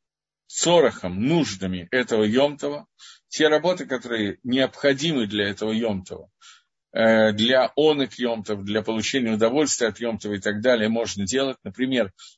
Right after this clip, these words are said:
в Шаббас нельзя варить, в Йом-Тов можно варить еду, которую ты будешь кушать в Йом-Тов.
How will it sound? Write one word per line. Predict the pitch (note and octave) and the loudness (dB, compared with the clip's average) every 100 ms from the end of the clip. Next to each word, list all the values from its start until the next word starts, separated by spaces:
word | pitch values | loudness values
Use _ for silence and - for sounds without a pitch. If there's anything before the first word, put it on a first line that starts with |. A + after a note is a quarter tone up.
| _ | _
в | - | -4
Шаббас | - D3+ C3+ - | 2 2 2 -4
нельзя | A#2+ A2+ G2+ B2+ A2 | -4 -4 0 4 6
варить, | A2+ D3 E3+ - - | 4 2 -2 -8 -10
в | G2 | -4
Йом-Тов | A2 D3 C3 A2 G2 | 0 0 0 -8 -6
можно | G#2 F#2 A2 | -6 -4 -2
варить | A2+ B2 G2+ | 0 0 -4
еду, | A2 A2 C#3+ | -6 -2 -2
которую | G#2+ G2 G#2 G2 | -2 -2 -4 -4
ты | |
будешь | G#2+ G#2 G2 | -6 -6 -8
кушать | - A#2 G2+ F#2 | -8 -8 -8 -6
в | |
Йом-Тов. | C3+ D3+ C#3 B2 | 0 0 -2 -10